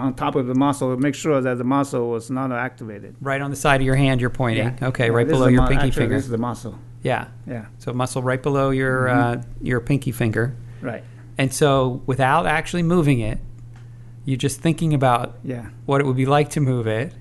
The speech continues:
Speaker 1: Mm-hmm.
Speaker 2: And then go ahead, what did you discover then?
Speaker 1: So there was a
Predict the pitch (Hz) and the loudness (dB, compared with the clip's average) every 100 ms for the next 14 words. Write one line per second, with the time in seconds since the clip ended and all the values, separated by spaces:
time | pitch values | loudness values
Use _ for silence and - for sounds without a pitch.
0 | - 123 113 123 131 135 131 135 - 147 | -8 -6 -6 -4 0 2 2 0 2 2
1 | 107 127 123 127 131 139 131 123 165 143 | 2 2 2 0 2 0 0 0 0 0
2 | 107 107 120 - - 139 131 131 - - | -2 -4 -10 -16 -4 0 0 -2 -10 -12
3 | 139 139 139 | -6 -6 -4